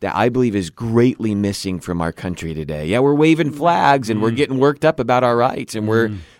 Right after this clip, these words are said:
Speaker 1: we're, we're going to, you know, uh, rallies and stuff, which is all great. It's all wonderful to have that freedom of speech.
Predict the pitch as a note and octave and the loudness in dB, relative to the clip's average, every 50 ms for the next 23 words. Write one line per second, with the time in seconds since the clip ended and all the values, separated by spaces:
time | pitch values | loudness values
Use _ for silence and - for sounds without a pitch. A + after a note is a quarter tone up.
0 | _ - A2 A#2 B2 B2+ - - A2+ A2+ A#2+ B2+ C3 B2 A#2 B2 B2+ C3 C3+ C#3 | _ 0 2 2 2 2 -2 -2 -2 0 0 0 0 0 0 0 0 0 -2 -2
1 | C3 C3+ C3 C3+ C3 - - - F2+ A#2+ A#2+ A#2+ A#2+ A#2+ B2 A2+ - - _ - | 0 0 0 0 0 -2 -4 -8 -8 -6 -4 -2 0 0 0 -2 -4 -8 _ -8
2 | G2 G2 F#2+ A2 C#3 - - - E3 C3+ A2+ G2+ G2 G2 - - G2+ A2 - - | -4 -2 0 0 -2 -2 -2 -2 -2 -2 -2 -4 -6 -6 -6 -6 -6 -6 -6 -8
3 | A2+ - D3+ C#3+ - - - - D#3 C3+ C#3+ D#3 E3 - - - G#3+ A#2+ - - | -10 -10 -8 -6 -4 -4 -4 -4 -4 -2 -2 0 0 0 0 -2 -4 -6 -8 -10
4 | G#2+ G#2+ - C#3 C#3 D#3+ G3+ F#3+ F3 - - B2+ C#3 D3 D#3+ E3+ - A3 G#3+ F#3 | -14 -12 -10 -8 -8 -6 -6 -8 -8 -10 -12 -12 -8 -6 -4 -4 -2 -2 -2 -2
5 | - - B2 G#2 G2 G2 G2+ G2+ E2+ - - G#2+ G#2+ G2+ G2 F2+ - - - E3+ | -2 -2 -4 -4 -2 -2 -4 -4 -4 -4 -4 -2 -2 -2 -2 -6 -6 -4 -4 -4
6 | E3 - - | -4 -4 -8